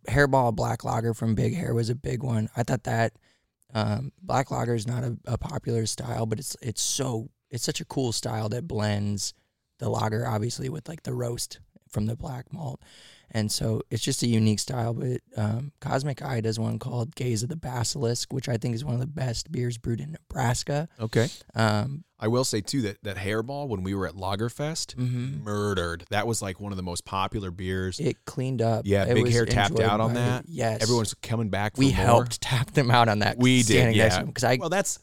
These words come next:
Speaker 2: that's Big Hair's fault.
Speaker 1: It's
Speaker 2: They were like, "Let's go enjoy the
Speaker 1: <laughs>
Speaker 2: festival. Do you guys mon-, mind running our booth?" And we were like, "Yeah, we'll drink your
Speaker 1: Yeah,
Speaker 2: beer. That's fine."
Speaker 1: right. Oh, man. But they're,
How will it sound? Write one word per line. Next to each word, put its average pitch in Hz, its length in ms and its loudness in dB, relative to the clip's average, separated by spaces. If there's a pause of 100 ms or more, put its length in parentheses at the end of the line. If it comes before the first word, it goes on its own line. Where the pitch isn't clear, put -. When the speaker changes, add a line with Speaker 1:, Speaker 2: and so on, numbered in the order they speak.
(340)
Speaker 2:
that's 196 240 0
Big 139 220 6
Hair's 101 260 6
fault. 113 160 2
Speaker 1:
It's 113 100 2
Speaker 2:
They 135 120 8
were 165 120 12
like, 120 220 6
"Let's 180 220 6
go 160 140 12
enjoy 143 300 10
the 127 80 8
Speaker 1:
<laughs> - 60 4
Speaker 2:
festival. 151 420 8
Do 113 200 0
you 147 120 4
guys 135 260 8
mon-, 139 280 8
mind 120 200 6
running 127 220 6
our 110 80 6
booth?" 135 240 6
And 107 80 2
we 113 60 4
were 117 80 6
like, 101 120 4
"Yeah, 110 160 4
we'll 120 160 6
drink 113 320 4
your 95 80 4
Speaker 1:
Yeah, - 80 6
Speaker 2:
beer. 110 160 6
That's 131 200 6
fine." 123 400 6 (120)
Speaker 1:
right. - 180 -6 (500)
Oh, 113 260 6
man. 107 400 2
But 123 160 4
they're, 131 340 4